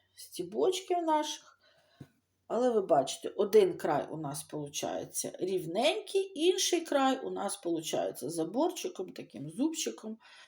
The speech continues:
він інший. А, таких стібочків можуть бути, наприклад, вони можуть підніматися на дві ниточки, там, на три ниточки, а, може підніматися там одна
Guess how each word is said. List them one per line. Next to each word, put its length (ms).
він 460
інший. 480
А, 280
таких 380
стібочків 600
можуть 460
бути, 380
наприклад, 680
вони 240
можуть 340
підніматися 840
на 380
дві 400
ниточки, 920
там, 240
на 180
три 380
ниточки, 920
а, 200
може 420
підніматися 680
там 280
одна 440